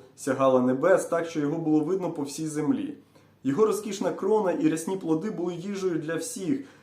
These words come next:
У його тіні відпочивали польові звірі, а на його галузках гніздились небесні птахи. Це ти, царю, адже ти й справді став великим і потужним, а твоя велич піднялась і досягла небес, а твоє володарювання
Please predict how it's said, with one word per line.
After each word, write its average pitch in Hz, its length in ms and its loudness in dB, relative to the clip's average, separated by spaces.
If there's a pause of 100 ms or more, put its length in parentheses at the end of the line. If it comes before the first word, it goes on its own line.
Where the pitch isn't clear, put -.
(140)
У 139 100 2
його 143 240 2
тіні 156 540 0
відпочивали 160 600 0
польові 175 340 -2
звірі, 147 500 -2 (120)
а 139 120 0
на 143 120 6
його 151 240 4
галузках 151 540 0
гніздились 139 600 0
небесні 127 440 -4
птахи. 104 480 -8 (440)
Це 185 580 0
ти, 147 280 2
царю, 107 480 0 (180)
адже 127 340 2
ти 135 160 0
й 127 60 2
справді 156 600 2
став 123 400 0
великим 160 460 0
і 151 40 0
потужним, 127 580 -4 (260)
а 127 120 -4
твоя 127 340 2
велич 147 440 0
піднялась 135 680 0
і 135 60 -4
досягла 131 560 -2
небес, 127 480 0 (200)
а 123 100 -4
твоє 135 280 6
володарювання 123 920 0